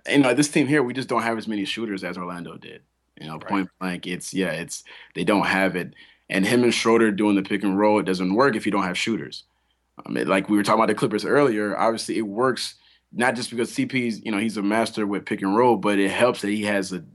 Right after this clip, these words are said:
Speaker 1: you know, J J Redick, uh, spotting up, or, um, even sometimes you have Blake Griffin there waiting at the, at the, at the, you know, at the box for a, a drop-off pass. So their pick and,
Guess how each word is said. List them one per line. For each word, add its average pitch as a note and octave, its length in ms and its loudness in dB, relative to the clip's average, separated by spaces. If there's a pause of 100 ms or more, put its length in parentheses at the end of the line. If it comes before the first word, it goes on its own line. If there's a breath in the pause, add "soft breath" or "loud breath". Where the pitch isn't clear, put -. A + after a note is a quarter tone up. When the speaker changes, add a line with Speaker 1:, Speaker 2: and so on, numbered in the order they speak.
(140)
Speaker 1:
you G#2+ 140 -6
know, F2+ 160 -2
J G2+ 260 0
J F#2+ 160 0
Redick, F#2+ 500 0 (640 soft breath)
uh, D2 160 2
spotting F#2+ 500 2
up, F#2 300 0
or, F2 440 -2 (500 soft breath)
um, C2+ 500 0 (320)
even G2+ 240 4
sometimes G2+ 340 2
you G#2 80 0
have G2+ 220 -2
Blake G#2+ 180 2
Griffin G2+ 300 0
there G2+ 120 2
waiting G2+ 400 2
at F2+ 280 -2
the, F#2 320 -2 (500)
at F#2 220 -2
the, E2+ 240 -6
at F#2 140 -4
the, F2+ 220 -4
you F2+ 100 0
know, D#2+ 80 -2
at F#2+ 160 -2
the F#2+ 60 -4
box G2 600 2 (340 soft breath)
for F#2+ 340 2
a, D#2 100 -6
a F#2 60 -2
drop-off G2 520 2
pass. F#2+ 480 -2 (300 soft breath)
So - 180 -2
their A2+ 240 4
pick A#2 280 -2
and, G2+ 140 0